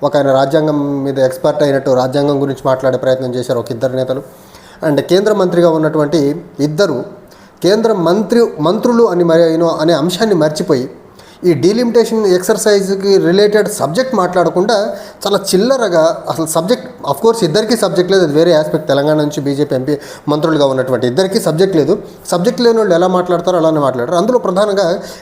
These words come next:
కేంద్ర మంత్రి కిషన్ రెడ్డి గారు మాట్లాడతా స్టాలిన్కి డీలిమిటేషన్ అనే దురద పుట్టిందంట. ఆ దురద కాంగ్రెస్ పార్టీకి కేటీఆర్ కంటించారు. అందరూ అక్కడ దురద పెడితే, దురద పెట్టిన బ్యాచ్ అంతా అక్కడ కూర్చొని గోక్కున్నారని చెప్పే ప్రయత్నం చేశారు. అంటే తమిళనాడు రాష్ట్రానికి,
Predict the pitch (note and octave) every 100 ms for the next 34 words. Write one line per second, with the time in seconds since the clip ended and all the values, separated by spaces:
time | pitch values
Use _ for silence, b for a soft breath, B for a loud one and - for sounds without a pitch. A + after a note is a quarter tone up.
0 | - F#3 A3+ G#3 F3 D#3+ E3+ A3 G#3 E3+
1 | D#3+ C#3+ C#3 C#3 - F3 F#3 - B B
2 | B - F3+ G3+ A#3+ A#3 A#3+ A#3+ A#3 -
3 | D3 G#3 G#3 G3+ G3+ F#3 D3+ B2+ D#3+ G3
4 | F3 E3+ B2+ A2+ F#3 C4+ - - - B
5 | B B C#3 C3 E3+ A#3+ B3 G3 A3+ F3
6 | A3 B3 A#3+ G#3+ F#3 G3 A#3 G3+ G3 G#3+
7 | F#3+ F3+ F3 F3 G#3 A3 G#3+ A3+ G3+ F3+
8 | D3+ F3 G#3+ G#3 F#3+ G3+ D3+ F3 G3+ A3
9 | A3 F#3 E3+ F3 F#3+ F#3+ D#3 D#3 G3 G#3+
10 | D3+ G#3 A3 G3 E3 D3+ D3+ C#3+ B2+ C3+
11 | F3 C3 A#2 A2 - B B B B B
12 | F#3 A#3 E3+ D3+ A3+ B3 G#3+ E3 D#3+ E3+
13 | C3+ B2+